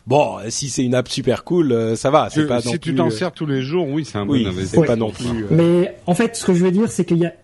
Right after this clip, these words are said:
Speaker 3: euh, sur le Google Play, contrairement aux autres plateformes, il y a la possibilité pendant quinze minutes d'essayer une application payante.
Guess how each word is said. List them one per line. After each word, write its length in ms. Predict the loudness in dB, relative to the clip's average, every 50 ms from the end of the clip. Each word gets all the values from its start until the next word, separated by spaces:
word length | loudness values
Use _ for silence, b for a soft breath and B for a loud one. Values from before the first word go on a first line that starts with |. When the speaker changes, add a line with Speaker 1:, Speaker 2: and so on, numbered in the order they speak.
| _
Speaker 3:
euh, 80 | -6 -6
sur 180 | -2 0 0
le 60 | 0 2
Google 300 | 2 0 2 0 -2 -2
Play, 200 | -2 -4 -6 -4
contrairement 400 | -8 -10 -10 -8 -6 -4 -2 -2 -2
aux 80 | -2
autres 140 | -4 -4 -4
plateformes, 400 | -4 -6 -6 -4 -2 -2 -2 -2
il 20 | -2
y 40 |
a 20 | -4
la 80 | -6
possibilité 640 | -2 -2 -2 -2 -2 -2 -2 0 -2 0 0 -2 -2
pendant 200 | -2 -4 -6 -6
quinze 280 | 0 2 2 2 2 2
minutes 260 | 0 0 0 -2 -2
d'essayer 360 | -4 -6 -6 -6 -4 -4 -4
une 60 | -4
application 440 | -6 -10 -14 -16 -16 -16 -16 -16 -18
payante. 520 | -12 -10 -8 -8 -6 -8 -10 -12 -14 -20